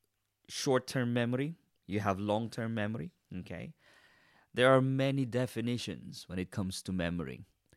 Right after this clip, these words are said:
What's important for you guys is for you to know what you are testing, okay?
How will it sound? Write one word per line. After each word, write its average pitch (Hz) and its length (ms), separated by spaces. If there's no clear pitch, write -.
What's 98 300
important 131 920
for 113 320
you 113 260
guys 120 540
is 104 180
for - 220
you 113 560
to - 220
know 101 340
what 131 480
you 85 180
are 78 120
testing, 147 640
okay? 90 500